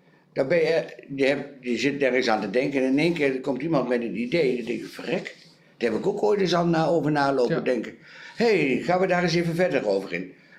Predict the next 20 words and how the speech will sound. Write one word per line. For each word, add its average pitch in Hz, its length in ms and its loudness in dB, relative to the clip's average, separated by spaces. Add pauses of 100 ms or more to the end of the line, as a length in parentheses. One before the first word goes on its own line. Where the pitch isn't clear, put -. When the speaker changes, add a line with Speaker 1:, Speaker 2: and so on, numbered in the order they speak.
Speaker 1:
Nou, 101 180 0
dat 165 200 0
doe 226 140 0
je 190 80 2
eigenlijk 180 320 0
op - 120 -2
twee 185 180 0
kanalen. 113 460 2
Dat 143 120 2
is - 140 -4
een 127 200 -4
nieuwe, 139 360 0
nieuwe 135 600 0
economie, 127 680 -2
zeg - 200 -2
ik 165 100 -2
wel 165 120 0
eens, 135 140 -4
hè? 175 100 2
Speaker 2:
Ja. 135 240 0